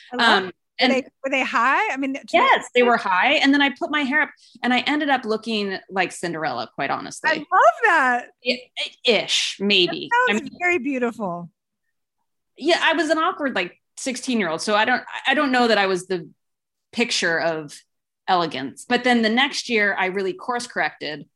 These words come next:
Speaker 2: and
Speaker 1: <laughs>
Speaker 2: ended up wearing a black
Speaker 1: Mini dress.
Speaker 2: dress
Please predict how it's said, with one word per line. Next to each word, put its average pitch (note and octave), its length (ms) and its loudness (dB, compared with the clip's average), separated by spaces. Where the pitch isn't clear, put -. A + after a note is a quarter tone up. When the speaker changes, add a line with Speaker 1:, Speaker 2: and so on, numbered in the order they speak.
Speaker 2:
and A3+ 200 -2
Speaker 1:
<laughs> - 160 -4
Speaker 2:
ended A3 220 2
up A3+ 100 0
wearing G#3+ 600 4
a F#3 480 -2
black A3+ 680 -2
Speaker 1:
Mini A#3 200 -8
dress. F#3+ 140 -6
Speaker 2:
dress - 180 -10